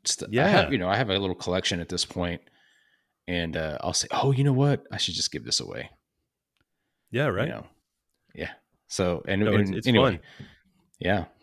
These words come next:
Speaker 1: And, you know, and, uh, here pretty soon, I, I wanna make sure that we, uh, don't say somebody's name who doesn't want it, but we'll have to double check and make sure that we can announce their name, like,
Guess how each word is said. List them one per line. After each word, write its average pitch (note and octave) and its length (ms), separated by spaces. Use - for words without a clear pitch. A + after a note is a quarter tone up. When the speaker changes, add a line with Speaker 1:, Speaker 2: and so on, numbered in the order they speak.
Speaker 1:
And, A2+ 160
you A#2+ 120
know, A2+ 160
and, G2 140
uh, E2+ 420
here A#2+ 260
pretty G#2+ 200
soon, F#2+ 460
I, G#2+ 200
I F#2+ 100
wanna A2+ 160
make F#2 160
sure G2 180
that F2 120
we, F2 360
uh, C2+ 240
don't F#2 200
say - 180
somebody's E2+ 400
name E2+ 180
who D#2+ 460
doesn't D#2 320
want D#2 160
it, - 120
but - 100
we'll G2 140
have F#2+ 160
to F2 100
double F2 260
check F2 260
and F2 80
make D2+ 100
sure E2+ 160
that E2 100
we E2 80
can E2 140
announce D#2+ 320
their D2+ 100
name, D#2+ 320
like, - 160